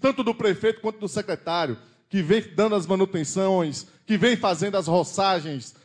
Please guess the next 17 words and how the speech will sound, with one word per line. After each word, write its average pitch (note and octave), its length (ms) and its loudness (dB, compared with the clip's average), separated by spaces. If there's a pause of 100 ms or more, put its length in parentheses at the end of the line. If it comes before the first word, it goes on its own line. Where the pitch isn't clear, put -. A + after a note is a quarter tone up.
(140)
nas F3+ 240 0
estradas F#3 500 0
do D#3 100 -10
nosso F3+ 320 0
município. E3 680 -2 (260)
E D4+ 80 -6
é B3+ 140 2
isso. G#3 360 -2 (280)
Vamos A3+ 240 2
trabalhando G#3 800 0
com G3+ 180 0
humildade, F#3+ 840 0 (320)
vendo G#3 380 -2
realmente G#3 880 -4 (200)
as G3+ 240 -2
críticas A3+ 720 -4
construtivas A3+ 1120 -2